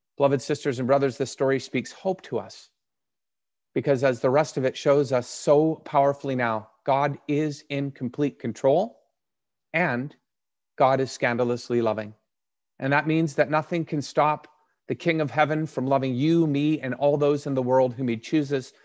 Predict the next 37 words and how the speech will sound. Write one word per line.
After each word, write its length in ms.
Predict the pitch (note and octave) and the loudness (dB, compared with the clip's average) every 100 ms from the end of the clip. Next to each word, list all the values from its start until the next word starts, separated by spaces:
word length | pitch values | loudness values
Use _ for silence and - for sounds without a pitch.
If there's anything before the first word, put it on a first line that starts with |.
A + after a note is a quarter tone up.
| _ _ _ | _ _ _
just 280 | - C#3+ - | -2 -2 -2
as 100 | C3 | -2
he 80 | C3 | 0
loved 260 | A#2+ A2+ G#2+ | 2 0 2
Jonah, 460 | D3 C#3+ C#3 B2+ _ _ _ | 2 2 0 -4 _ _ _
the 60 | A2+ | -16
sailors, 640 | - C#3+ C3+ C3 C3 - _ _ | -2 4 4 4 0 -6 _ _
the 80 | A2+ | -2
Ninevites, 600 | B2 C3 B2 B2 - - | 0 0 2 0 -2 -6
without, 480 | B2 _ C#3 F3+ - | -6 _ -2 -2 -4
as 320 | F3+ F#3 - | -4 -4 -4
we 120 | G3+ | -4
see, 540 | G3 - G#3+ C3+ - _ _ _ _ _ | -2 -2 0 0 -2 _ _ _ _ _
losing 420 | E3+ E3+ C#3+ C3+ A#2+ | 2 4 4 -2 -2
any 260 | G#3 A3+ A#3+ | 0 2 0
single 380 | G3 A3 G3+ E3+ | 0 0 2 4
one 160 | D#3 | 2
of 140 | D3 A#2+ | 0 -4
them. 160 | G2 _ _ _ _ _ _ _ - | -14 _ _ _ _ _ _ _ -8
Just 180 | C4+ | -2
look 140 | - C#4+ | 0 2
at 80 | G3+ | 4
how 160 | F#3+ | 6
amazingly 640 | D#3+ D#3+ F#3+ A3 F3+ D3 C3 | 4 2 2 2 2 0 2
God 240 | D3 C#3+ | 2 2
responds 520 | C#3 - D3 E3 E3+ | -2 -2 -2 -2 -6
to 260 | - A#2+ C3+ - - - | -4 -2 -2 -10 -20 -4
and 160 | D3 C#3+ | 0 2
uses 460 | F#3+ G3 G3 F3 | 4 2 2 0
Jonah's 420 | - D#3 D#3 D3 A#2 | 2 2 2 -2 0
various 480 | C#3+ E3+ F#3 F3 | 2 4 4 2
runaway 400 | C#3+ D#3 F3+ D3+ | 0 0 4 6
attempts 400 | B2+ - C3 C3+ | 4 2 -4 -4
to 160 | - D3+ | -2 0
achieve 320 | C#3 - D#3+ | 0 2 2
his 200 | E3 C#3+ | 2 0
loving 320 | A#2+ A#2+ C#3 | 0 0 -2